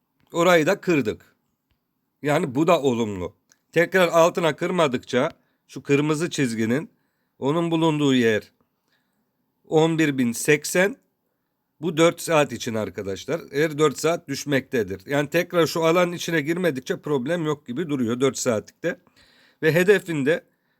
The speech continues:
bu pembemsi çizgi var arkadaşlar. O da on iki bin yüz civarı bu dört saat için. Zaman ilerledikçe yükselmektedir. Bu nedir? Bu da arkadaşlar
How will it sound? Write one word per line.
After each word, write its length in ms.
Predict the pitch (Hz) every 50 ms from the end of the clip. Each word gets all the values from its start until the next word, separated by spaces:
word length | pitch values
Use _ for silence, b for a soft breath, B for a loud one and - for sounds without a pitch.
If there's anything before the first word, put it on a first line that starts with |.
| _ -
bu 120 | 165 165 -
pembemsi 600 | 175 175 185 190 190 190 185 170 156 - 185 180
çizgi 360 | - 180 180 170 165 185 170
var 140 | 160 139 123
arkadaşlar. 640 | 117 107 98 - 107 98 101 101 - - 175 190 185 -
O 140 | - 180 175
da 80 | 190 170
on 200 | - 185 185 190
iki 260 | 185 180 - 175 156
bin 100 | 196 190
yüz 260 | 180 185 185 147 123
civarı 440 | 123 147 139 127 127 143 170 190 160
bu 140 | 165 156 135
dört 200 | 156 156 - -
saat 320 | - 135 120 113 101 -
için. 320 | 104 - - 180 220 247 _ _ _ _ _ _ _
Zaman 360 | - - 156 147 175 175 170
ilerledikçe 800 | 175 175 185 185 165 147 135 117 110 - - - 190 208 262 - _ _ _ _ _ _ _ _
yükselmektedir. 920 | - 165 147 - - 185 175 165 147 127 110 - - 104 101 113 151 - - _ _ _ _ b b b b b b b
Bu 140 | 165 196 185
nedir? 380 | 190 185 139 104 90 85 - _ _ _ _ _ _ _ _ _ _ _ _ _ _ _ _ _ -
Bu 100 | 180 185
da 100 | 196 170
arkadaşlar 720 | 143 123 - - 113 101 107 104 - - 165 190 208